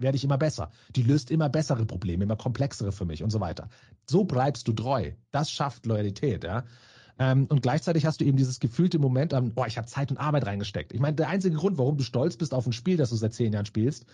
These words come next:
ja, ist, weil, äh, oder seit, seit zwei Jahren, völlig wurscht,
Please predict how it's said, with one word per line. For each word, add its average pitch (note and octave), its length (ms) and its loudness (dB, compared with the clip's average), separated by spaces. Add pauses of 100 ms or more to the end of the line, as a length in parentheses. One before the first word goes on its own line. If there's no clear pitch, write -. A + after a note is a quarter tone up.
(300)
ja, A#2 180 0
ist, C3 360 -4
weil, A#2+ 340 0
äh, C3 60 0
oder A2 220 0
seit, G#2 240 -6
seit G2 280 -10
zwei - 480 -8
Jahren, G#2+ 300 -2
völlig G2 280 -2
wurscht, C3 360 0